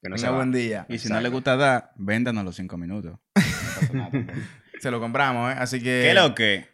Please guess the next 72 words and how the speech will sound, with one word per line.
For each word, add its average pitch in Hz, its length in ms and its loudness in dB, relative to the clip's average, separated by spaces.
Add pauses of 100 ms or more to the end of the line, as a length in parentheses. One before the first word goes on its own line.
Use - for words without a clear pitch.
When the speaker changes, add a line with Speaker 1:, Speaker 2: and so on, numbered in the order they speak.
(760)
Speaker 3:
¿De 101 120 -8
qué 123 60 -4
vamos 120 140 -2
a - 20 -4
hablar 95 220 -4
hoy, 87 60 -4
Speaker 2:
Ok. 85 40 -8
Speaker 3:
señores? 120 360 -8 (100)
Speaker 1:
Oye, 180 260 0
¿de 135 60 -6
qué 147 60 -10
vamos 220 120 -6
a - 40 -6
hablar? 113 260 -4 (440)
Speaker 3:
Cállate 107 220 -6
la 113 100 -2
boca 117 240 -6
ya, 107 140 -6
que 90 80 -10
tú, 95 220 -18
tú 107 120 -14
hablas 104 160 -8
mucho, 101 280 -10
Speaker 1:
Sí, 87 60 -14
Speaker 3:
loco. 90 100 -10
Speaker 1:
en 87 80 -10
verdad 85 200 -10
sí, 85 220 -12
loco. 80 140 -10
Speaker 2:
En 104 80 -6
verdad 107 220 -4
Speaker 1:
Yo 95 80 -4
Speaker 2:
sí, 95 60 -4 (120)
Speaker 1:
no 98 80 -4
Speaker 2:
yo, 98 40 -8
Speaker 1:
tengo 110 160 -4
Speaker 3:
En 113 60 -4
verdad 101 160 -2
Speaker 1:
más, 95 140 0
Speaker 3:
sí. 90 60 0
Speaker 2:
yo 117 60 2
hablo 131 240 0
pila, 113 300 -4
Speaker 1:
Tú 170 80 6
ves 165 100 8
que 139 80 4
Speaker 2:
espérate. 110 260 -4 (280)
Speaker 1:
ustedes, 117 500 -4
por 110 100 -16
favor, 101 400 -8 (380)
digan 101 320 -6
por 98 140 -2
ahí 104 220 -2
en 95 60 -6
el 90 40 -8
comentario 92 480 -6
que 85 300 -8 (600)
para 87 120 -12
que 82 40 -8
yo 85 60 -12
sea 104 80 -10
el - 40 -10
presidente, 90 400 -12
el 95 80 -14
presidente 92 360 -10
del 87 100 -10
podcast, - 340 -16 (500)
para 82 100 -16
que 82 80 -10
yo 80 60 -8
hable 85 120 -12
más. 78 160 -14